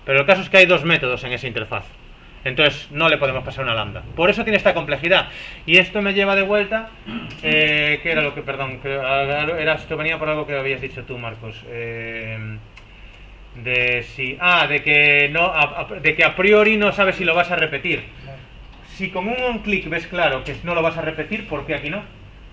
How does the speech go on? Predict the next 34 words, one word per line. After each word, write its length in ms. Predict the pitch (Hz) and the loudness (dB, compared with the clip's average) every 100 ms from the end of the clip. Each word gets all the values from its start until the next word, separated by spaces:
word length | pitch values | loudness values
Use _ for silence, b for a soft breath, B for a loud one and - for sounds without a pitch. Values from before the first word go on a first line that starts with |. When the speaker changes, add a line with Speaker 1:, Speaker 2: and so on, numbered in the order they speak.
| - | -12
Speaker 1:
Tú 100 | 214 | -10
tienes 240 | 233 202 | -6 -6
un 100 | 196 180 | -6 -8
spinner, 520 | - 220 220 208 - - - | -8 -6 -2 -2 -4 -10 -6
el 160 | 160 170 | -6 -4
comportamiento 920 | 160 165 165 170 175 226 220 220 202 | -6 -4 -4 -2 -2 -4 -4 -6 -4
de, 320 | 196 190 190 | -4 -4 -6
tú 60 | 233 | -10
tienes 180 | 262 202 | -8 -6
un 100 | 185 | -4
selector. 400 | 165 123 - 95 - - - - - | -6 -8 -12 -16 -16 -20 -20 -20 -16
¿Tú 140 | - 208 | -4 0
realmente 420 | 233 214 220 208 | 0 0 -4 -4
crees 160 | 208 208 | -4 -2
que 80 | |
vas 140 | 196 196 | -4 -4
a 20 | |
tener 160 | 196 196 | -4 -4
otro 160 | 196 | -4
compo-, 300 | 190 170 208 | -6 -8 -6
otro 260 | 208 220 226 | -4 -4 -4
selector 520 | 220 202 196 208 208 - - - | -4 -6 -2 -2 -4 -8 -20 -12
que 80 | - | -4
haga 160 | 208 240 | 0 2
lo 100 | 247 | 0
mismo? 320 | 226 113 107 - - - - - - - - | -2 -8 -12 -16 -20 -20 -20 -20 -20 -20 -6
Es 120 | 175 151 | -6 -2
raro. 240 | 135 - - - - - - - - - | -4 -4 -10 -18 -20 -20 -20 -20 -20 -4
Puede 160 | 226 | 0
hacer 180 | 269 - | 0 0
una 220 | - 226 | 0 0
cosa 180 | 226 254 | -2 -2
muy 160 | 208 202 | -4 -2
parecida, 480 | 240 180 143 156 | -4 -4 -6 -8